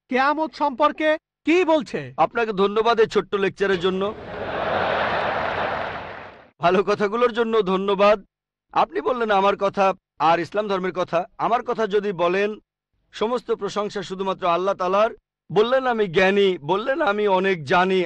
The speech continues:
Speaker 2: আমি শুধুমাত্র একজন ছাত্র। আমি নিজেকে একজন ছাত্র মনে করি ইসলাম ও অন্যান্য ধর্মের উপর। আপনি দুটো প্রশ্ন করলেন, প্রথমটা রূহ নিয়ে, তারপর নারী নিয়ে।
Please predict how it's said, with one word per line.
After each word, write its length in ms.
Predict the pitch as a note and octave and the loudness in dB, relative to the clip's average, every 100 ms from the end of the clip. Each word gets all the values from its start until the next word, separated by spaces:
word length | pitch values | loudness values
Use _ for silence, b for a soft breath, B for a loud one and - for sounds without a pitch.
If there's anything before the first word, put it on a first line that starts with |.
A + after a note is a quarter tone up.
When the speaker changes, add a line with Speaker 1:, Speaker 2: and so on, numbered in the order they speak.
| - | -2
Speaker 2:
আমি 200 | D#3 F#3+ | -4 -4
শুধুমাত্র 480 | - G3 A#3+ C4+ B3+ | -6 -6 -4 -2 -2
একজন 240 | G#3+ A3 | 0 -2
ছাত্র। 520 | D#3+ G3 G3 - D#3+ - _ _ _ | 0 0 0 -2 -4 -6 _ _ _
আমি 260 | - A#3+ E4 | -2 -2 -2
নিজেকে 340 | B3 G#3+ A3+ | -4 -2 0
একজন 240 | G#3+ F#3 F3+ | 0 -2 -4
ছাত্র 320 | F3 F3 G3 | -4 -4 -4
মনে 180 | F#3+ F#3+ | -2 0
করি 300 | G3+ G#3+ F#3+ _ - | 0 0 -2 _ -10
ইসলাম 360 | D#3+ A3 A#3+ | -6 -2 0
ও 40 | A#3+ | 0
অন্যান্য 280 | G3 F#3 E3+ | -2 -2 -2
ধর্মের 300 | D#3+ D3 C3+ | -4 -4 -6
উপর। 260 | B2+ G#2+ - _ _ _ _ - | -6 -10 -12 _ _ _ _ -4
আপনি 240 | E3+ G3+ | -2 -2
দুটো 220 | E3+ E3+ | -4 -6
প্রশ্ন 300 | G3 F#3 A3+ | -6 -4 -4
করলেন, 300 | G#3+ A#3+ B3 | -2 -2 -2
প্রথমটা 520 | G#3 G3 A3+ A3 A3 | -2 -2 -4 -2 0
রূহ 300 | G3+ F3+ F3+ | 2 2 0
নিয়ে, 380 | E3+ G#3+ A3+ A#3+ | -2 -4 0 0
তারপর 500 | A#3+ A3 G3+ G3+ G3+ | 2 0 2 2 2
নারী 360 | F#3 F3+ F3+ F#3+ | 2 2 2 0
নিয়ে। 360 | G3+ A3 B3 | 0 0 0